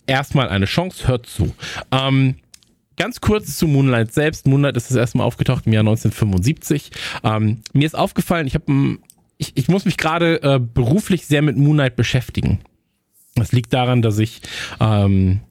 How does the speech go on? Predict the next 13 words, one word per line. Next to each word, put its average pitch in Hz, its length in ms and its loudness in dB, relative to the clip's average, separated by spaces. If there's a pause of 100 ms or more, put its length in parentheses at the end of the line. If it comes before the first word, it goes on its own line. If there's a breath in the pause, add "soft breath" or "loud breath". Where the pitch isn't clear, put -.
eine 117 180 2
Redaktion 127 440 -2
unterstütze 185 560 -2
und 123 160 0
da 117 120 2
quasi 110 360 0
die, 104 300 2
ähm, 95 380 2 (100)
Moon 120 300 4
Knight 104 420 0
Sachen 107 400 -2
übernehme. 78 520 0 (580 loud breath)
Und 110 480 -2